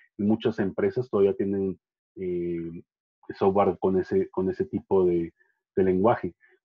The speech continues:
Lo que está mencionando es de que pasó del lugar veintidós al treinta, al revés que lo que está pasando Kotlin, ¿verdad? En vez de estar subiendo, él está bajando. Entonces es como un aviso. Tengan cuidado, ya eso va a desaparecer, por decirlo de esa manera.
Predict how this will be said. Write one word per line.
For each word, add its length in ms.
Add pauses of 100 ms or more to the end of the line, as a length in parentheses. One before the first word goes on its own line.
(160)
Lo 160
que 80
está 140
mencionando 500
es 80
de 100
que 100
pasó 340
del 100
lugar 200
veintidós 420
al 140
treinta, 540
al 100
revés 380
que 100
lo 140
que 80
está 180
pasando 360
Kotlin, 360
¿verdad? 260
En 60
vez 140
de 80
estar 200
subiendo, 460 (240)
él 100
está 200
bajando. 380
Entonces 300
es 40
como 220
un 160
aviso. 500 (460)
Tengan 260
cuidado, 380
ya 360
eso 220
va 120
a 20
desaparecer, 640
por 140
decirlo 280
de 60
esa 120
manera. 300